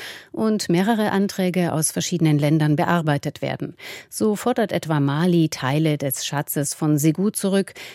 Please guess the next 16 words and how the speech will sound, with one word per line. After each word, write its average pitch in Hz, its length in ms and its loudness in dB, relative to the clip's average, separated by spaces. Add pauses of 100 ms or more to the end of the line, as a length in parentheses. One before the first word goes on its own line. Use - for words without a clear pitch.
(120)
Benin 196 460 4
verlangt 214 580 0
die 208 140 -2
Restitution 190 760 0
einer 185 220 4
Götterstatue. 127 840 -2 (260)
Jetzt 180 440 -2
muss 208 160 0
der 208 140 -2
Gesetzentwurf 190 760 -2
noch 185 240 0
durch 170 320 0
die 151 180 0
Nationalversammlung 165 1040 0
verabschiedet - 720 -4
werden. 120 320 -6